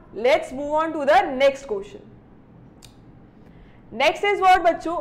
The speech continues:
assertion आपको given है, सी एस थ्री सी ओ ओ एन ए is a basic salt। क्या given है बच्चों? सी एस थ्री सी ओ ओ एन ए is a basic salt। तो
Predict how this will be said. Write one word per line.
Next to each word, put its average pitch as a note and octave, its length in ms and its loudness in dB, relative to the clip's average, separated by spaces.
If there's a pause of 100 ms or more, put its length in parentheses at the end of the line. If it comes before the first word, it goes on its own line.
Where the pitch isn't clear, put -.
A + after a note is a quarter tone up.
(160)
assertion D4+ 380 -2
आपको E4 300 -2
given C4 300 -2
है, A3+ 160 -8 (640)
सी C#4+ 200 -4
एस - 280 2
थ्री F#4 260 -2
सी F4+ 460 -4 (120)
ओ A#4+ 140 6 (240)
ओ D4+ 60 2 (260)
एन A#3+ 260 -2
ए A#3+ 300 -8 (400)
is B3+ 220 -2
a C4 120 4 (540)
basic A3+ 500 -2 (300)
salt। G3 400 -6 (760)
क्या C4 160 2
given C#4+ 300 -4
है D#4 60 -2
बच्चों? D4+ 420 -2
सी C#4 280 -12
एस E4+ 280 -2
थ्री D4+ 200 -8
सी D4+ 320 -8
ओ A#3 180 0
ओ B3+ 460 -2
एन G#3+ 220 -4
ए A#3+ 140 -10 (160)
is A3 220 -4
a C4 120 4 (140)
basic G3+ 500 -6
salt। A#2+ 320 -16 (600)
तो C4+ 80 -4